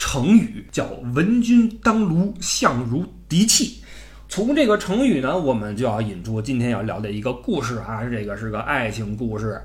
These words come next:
很多人可能听过啊，没事儿，你就再听一遍啊，就，就再听一遍我的这个，这个演绎啊，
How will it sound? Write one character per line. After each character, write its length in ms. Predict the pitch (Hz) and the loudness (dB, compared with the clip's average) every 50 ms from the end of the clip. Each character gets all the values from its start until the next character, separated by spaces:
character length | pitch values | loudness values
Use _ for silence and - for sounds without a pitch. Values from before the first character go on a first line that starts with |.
| - - - | -16 -18 -14
很 200 | - - 113 107 | -10 -6 -4 -2
多 80 | 139 190 | 0 0
人 80 | 196 | 0
可 40 | 147 | 0
能 80 | 135 180 | -2 -4
听 240 | 175 - 226 240 | -4 -4 -2 -2
过 80 | 220 123 | -2 -2
啊， 280 | - - - 73 82 90 - | -4 -6 -8 -12 -12 -6 -2
没 80 | - 165 | 2 2
事 80 | 185 | 2
儿， 60 | 185 143 | 2 2
你 60 | 117 | 0
就 60 | 110 | -2
再 100 | 104 120 | -2 0
听 140 | 113 160 226 | 0 2 2
一 80 | 254 | 4
遍 160 | 208 180 139 - | 4 2 2 0
啊， 220 | 160 139 135 131 | -4 -4 -4 -2
就， 100 | 117 123 | -2 -2
就 160 | 123 123 139 135 | -2 -2 -2 0
再 160 | 127 165 143 | 0 0 0
听 140 | 131 180 190 | 0 0 -2
一 80 | 190 | 0
遍 220 | 180 165 139 127 113 | 0 0 0 0 -2
我 100 | 85 95 | -2 -2
的 80 | 120 | 0
这 140 | 139 147 127 | 0 2 2
个， 200 | 120 110 113 113 | 2 2 2 2
这 120 | 110 120 113 | 0 0 0
个 220 | 107 101 101 104 | 0 -2 -2 -2
演 240 | 110 117 123 120 110 | -2 -2 -2 -2 -4
绎 200 | 131 185 175 127 | -4 -4 -2 -2
啊， 220 | 90 104 110 - | -2 -4 -4 -6